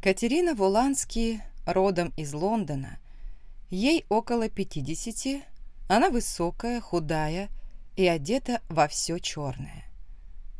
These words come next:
Вместо приветствия обнимает меня и расцеловывает в обе щеки, в левую дважды. Она пахнет гордениями. Доктор Брайтон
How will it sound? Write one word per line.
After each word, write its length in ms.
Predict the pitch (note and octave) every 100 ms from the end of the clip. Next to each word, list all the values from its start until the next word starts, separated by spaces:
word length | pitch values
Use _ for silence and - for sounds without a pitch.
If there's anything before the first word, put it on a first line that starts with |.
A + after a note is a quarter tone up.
| - - - -
Вместо 440 | F3 G#3+ A3 - G#3
приветствия 1000 | G3 G3 A#3 - - G3 F#3 F3 E3+ - - -
обнимает 680 | F#3 F3 F3+ F3 E3+ F#3+ -
меня 400 | B3 B3 C4 - -
и 140 | G#3 C#4
расцеловывает 1160 | D4+ - - F3+ F3 A#3+ C4 A3+ B3+ B3 -
в 220 | F3 D3+
обе 260 | D#3+ E3 F#3+
щеки, 600 | - A3+ A3 - D3 D3 - - - - - - - - -
в 140 | D#3
левую 420 | E3 D#3+ E3+ B3 A#3
дважды. 540 | C3 A#2+ B2 - - - - - - - - - - - - -
Она 320 | F3+ F3+ G3 A#3
пахнет 680 | G3+ F#3+ G3+ G#3+ A3 - -
гордениями. 960 | F#3 F#3 F3 A3+ A3+ D3 C3+ C3 C3 B2 - - - - - - - - - - - - - - - - - -
Доктор 480 | G3 C4 - B3 A3
Брайтон 600 | G#3 G3+ F#3 F3 F3